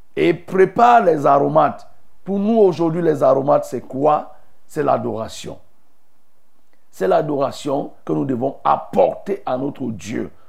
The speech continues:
Au lever du jour, pendant qu'il est encore nuit, oui, nous devons nous lever. Et c'est ce que Jésus nous a montré. Vous voyez, dans le livre de Marc, chapitre un, à partir du verset trente-cinq, nous voyons que Jésus se levait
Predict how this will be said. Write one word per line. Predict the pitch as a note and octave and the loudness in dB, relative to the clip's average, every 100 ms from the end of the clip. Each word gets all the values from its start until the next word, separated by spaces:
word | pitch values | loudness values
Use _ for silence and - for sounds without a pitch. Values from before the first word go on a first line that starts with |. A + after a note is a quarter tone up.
| - - | -20 -6
Au | - F3+ | 2 4
lever | F#3 F#3+ A3+ A3+ G#3+ F#3 C4 F#3+ | 4 2 4 4 4 4 2 2
du | C#3+ C3 | -4 -6
jour, | A2+ E3 B2 - - - | -4 -4 -4 -6 -16 -14
pendant | - D3 G3 A3+ | -10 -2 0 0
qu'il | G#3+ | 2
est | G3+ | 4
encore | F3 - G3 G3 F3 | 4 2 4 4 2
nuit, | E3 F3 G#3 G3 B2 - - - - | -2 -2 -2 -2 -4 -10 -20 -20 -18
oui, | G2 D3 E3 | -8 -6 -4
nous | E3 D#3+ | -4 0
devons | E3+ E3+ F#3+ | 0 2 -2
nous | F3+ | -2
lever. | D#3+ C#3+ C3 D#3+ D3 - - - | -2 -2 -2 -2 -2 -6 -14 -6
Et | F3+ | -4
c'est | F3 F3 | -2 -2
ce | D#3+ F3+ | -2 -4
que | E3+ A3+ | -2 -2
Jésus | D#3+ D3+ F3+ | -2 -2 -4
nous | F3 D3 | -4 0
a | - | 0
montré. | C3 A#2+ A2+ - A#2+ - - - - | -2 -4 -4 -6 -6 -8 -18 -20 -4
Vous | |
voyez, | B2 C#3 E3 | 0 2 2
dans | D#3+ D#3 | 0 0
le | |
livre | E3 D#3+ D#3 | -2 -4 -4
de | C#3 | -2
Marc, | D3 E3 - | 0 0 0
chapitre | C#3 A2 - - F3 | -6 -6 -8 -6 0
un, | - F#3 - - - - | 0 0 -6 -16 -18 -8
à | - | -4
partir | D3 C#3+ D3+ | -2 -2 -2
du | |
verset | C#3 D3+ D3 | -4 -4 -6
trente-cinq, | - A2+ - F3 G3 - - - - | -6 -8 -4 -2 -2 -6 -14 -16 -8
nous | A3 | -4
voyons | G#3+ E3+ D#3 F3 | 0 4 4 4
que | E3+ D3+ | 0 -4
Jésus | A#2 C3 B2 D#3 | -4 -4 -6 -8
se | C3+ | -6
levait | A#2+ A#2+ D3+ | -4 -4 -6